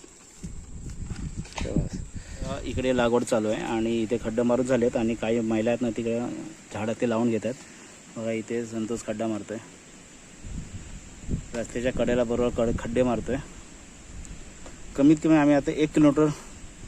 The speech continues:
लावून झाले आमचं. मंडळी, झाडं लावत होतो आणि झाडं लावत असताना बोललो होतो पहिल्यांदा की आपल्याला जायचं आहे माघारी.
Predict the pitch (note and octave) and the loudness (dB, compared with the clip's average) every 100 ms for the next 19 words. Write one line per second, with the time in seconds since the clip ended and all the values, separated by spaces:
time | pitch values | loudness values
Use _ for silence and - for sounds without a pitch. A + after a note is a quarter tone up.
0 | - - - B2+ B2 C#3 C3+ C3 A2+ F#2+ | -16 -18 -6 2 6 6 6 6 4 2
1 | C3 G3+ G#3+ G#3+ A3 G3+ E3+ C#3+ E3 G3+ | -2 0 4 4 4 0 -2 2 4 6
2 | F#3+ G3 E3 D3 D#3+ D3 D3 E3 C#3 C3+ | 6 6 0 0 0 0 0 -2 -2 -2
3 | D#3+ D#3 D#3+ D#3+ E3+ D#3+ C#3+ D#3 D#3+ D#3 | 2 2 2 0 -2 0 0 0 0 0
4 | D3+ D3+ D3+ D3+ D3 - D#3 D3 C#3+ D3 | 2 2 0 2 0 0 0 2 2 0
5 | D#3 D#3 E3+ F3 D#3+ A#2+ | 0 0 2 4 4 0